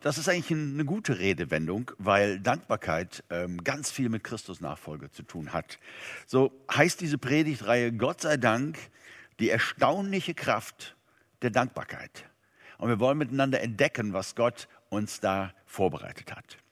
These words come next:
Ich fange mal an mit einem, ähm, Bibelwort aus erster Thessalonicher fünf, Vers achtzehn. Dort heißt es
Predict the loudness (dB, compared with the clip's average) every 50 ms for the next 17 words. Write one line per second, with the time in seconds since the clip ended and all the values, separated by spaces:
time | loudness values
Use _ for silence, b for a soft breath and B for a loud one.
0 | B B B B B B B B B B B B -2 4 6 6 8 8 6 6
1 | 6 2 2 2 -2 -2 -4 -2 2 2 2 4 4 2 0 0 -2 -2 2 4
2 | 4 4 4 2 2 0 0 0 -2 -2 0 4 6 6 6 8 8 6 6 6
3 | 2 -2 -8 -4 -2 -2 -2 -2 2 4 4 4 4 -2 -6 -4 -4 -4 -2 0
4 | 0 2 2 2 2 0 0 -2 -6 -2 -2 -4 -4 -2 -2 -4 -4 -2 -4 -6
5 | -6 -6 -8 -10 -8 -8 -8 -10 -12 _ _ _ _ _ _ _ _ _ _ _
6 | _ b b b b b b b b b b b b b b b b b b b
7 | b b b _ 2 6 6 8 8 10 8 8 8 8 4 2 2 2 2 -4